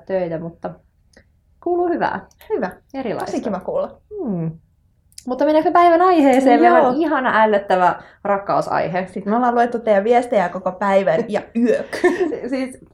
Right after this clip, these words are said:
Speaker 1: gross. Mä ollaan sanonut, siis
Speaker 2: Tosi ällöä ja tosi
Speaker 1: mä
Speaker 2: ihanaa, mutta tosi ällöä.
Speaker 1: Nyt pakko sanoa, että on kyllä tullut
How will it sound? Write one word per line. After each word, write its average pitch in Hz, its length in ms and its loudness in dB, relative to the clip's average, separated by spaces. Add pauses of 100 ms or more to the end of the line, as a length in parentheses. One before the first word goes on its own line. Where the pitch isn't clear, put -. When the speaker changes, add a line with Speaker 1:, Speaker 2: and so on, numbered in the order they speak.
(200)
Speaker 1:
gross. 180 460 4 (260)
Mä 226 60 4
ollaan 247 140 6
sanonut, 285 320 0
siis - 20 -20
Speaker 2:
Tosi 370 360 -2
ällöä 190 420 2
ja 208 80 4
tosi 254 140 -2
Speaker 1:
mä 247 60 2
Speaker 2:
ihanaa, 220 280 0
mutta 202 180 -6
tosi 262 180 -4
ällöä. - 480 -6 (400)
Speaker 1:
Nyt 294 140 -8 (240)
pakko 226 240 -2
sanoa, 202 260 0
että 190 140 -2
on 196 60 -4
kyllä 196 140 -2
tullut 196 260 0